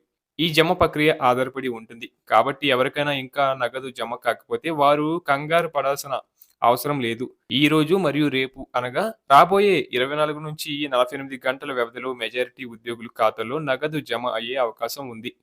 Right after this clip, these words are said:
నిధులు ఇప్పటికే మంజూరయ్యాయి కాబట్టి సాంకేతిక కారణాల వల్ల లేదా బ్యాంకింగ్ పనివేళల వల్ల స్వల్ప ఆలస్యం జరగవచ్చు. ఉద్యోగులు తమ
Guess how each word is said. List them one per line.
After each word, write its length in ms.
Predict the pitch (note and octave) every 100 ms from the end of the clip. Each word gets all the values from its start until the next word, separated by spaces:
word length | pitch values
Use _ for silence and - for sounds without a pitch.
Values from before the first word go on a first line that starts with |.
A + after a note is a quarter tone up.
| _ _ _ -
నిధులు 360 | C3 D#3 G3
ఇప్పటికే 480 | E3 - D#3 D#3 D#3+ D#3
మంజూరయ్యాయి 640 | B2+ B2 C#3 C3+ B2+ B2+
కాబట్టి 400 | - A#2 A2+ - -
సాంకేతిక 640 | C#3 B2+ C#3 D3 C#3+ D3 -
కారణాల 360 | B2+ B2 B2+
వల్ల 220 | B2+ B2+ F3 E3+
లేదా 260 | E3 E3+ E3+
బ్యాంకింగ్ 540 | C3 C3+ D#3 E3 D3+ A#2+ -
పనివేళల 560 | C#3 C#3+ D3+ D3 D3
వల్ల 320 | C#3+ D3 C#3
స్వల్ప 420 | G#2 - B2 B2+ C#3 -
ఆలస్యం 440 | A#2 A#2+ - D3+ G3+ _ _ _ -
జరగవచ్చు. 680 | B2 C3 B2+ C3 A#2+ - B2 -
ఉద్యోగులు 460 | A#2+ A#2+ D3+ D3 G3
తమ 240 | D#3+ D3